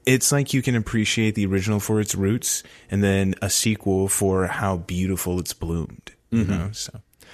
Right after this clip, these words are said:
Speaker 2: Yeah, you don't have one without the other.
Speaker 1: Mm-hmm.
Speaker 2: Um, you don't have, uh,
Speaker 1: How do you
Speaker 2: Sergeant
Speaker 1: get to two without one? <laughs>
Speaker 2: Yeah, you, you, you don't get Sergeant Pepper's Lonely Hearts Club without multi-track mixing.
Speaker 1: Mm-hmm.
Speaker 2: Um, but now that we have that and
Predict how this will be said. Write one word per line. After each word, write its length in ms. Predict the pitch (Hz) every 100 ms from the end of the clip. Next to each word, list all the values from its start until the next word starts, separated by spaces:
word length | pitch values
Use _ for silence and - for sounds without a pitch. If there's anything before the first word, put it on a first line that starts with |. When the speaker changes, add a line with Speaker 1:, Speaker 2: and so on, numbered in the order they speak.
| - - _
Speaker 2:
Yeah, 200 | 113 98 -
you 100 | -
don't 160 | 95 104
have 120 | 101
one 140 | 95 98
without 260 | 87 90
the 140 | 87 90
other. 320 | 87 85 - - -
Speaker 1:
Mm-hmm. 140 | 113
Speaker 2:
Um, 340 | 85 82 82 76 _ _
you 120 | 95
don't 180 | 90 -
have, 460 | 95 90 87 82 - - - - - _ _ - -
uh, 340 | 73 78 76
Speaker 1:
How 80 | 98
do 40 |
you 40 | 117
Speaker 2:
Sergeant 300 | 110 - -
Speaker 1:
get 0 |
to 60 |
two 100 | 98
without 240 | 107 98 92
one? 360 | 95 101 101 - 131 - -
<laughs> 380 | - 123 - 120
Speaker 2:
Yeah, 300 | 131 165 85 -
you, 180 | 113 -
you, 200 | 113 113 117
you 80 |
don't 160 | 113 113
get 100 | 107
Sergeant 320 | - 104 95
Pepper's 320 | 104 - 95
Lonely 180 | 95 92
Hearts 220 | 87 107
Club 300 | - 92 82
without 200 | 85 90
multi-track 480 | 92 87 80 82 80
mixing. 400 | 107 - 90 78 - _ _ -
Speaker 1:
Mm-hmm. 320 | 127 98 104
Speaker 2:
Um, 320 | 95 85 82
but 160 | 82 101
now 140 | 98
that 100 | 92
we 80 | 87
have 200 | 104 104
that 200 | 98 95 87
and 460 | 87 85 85 78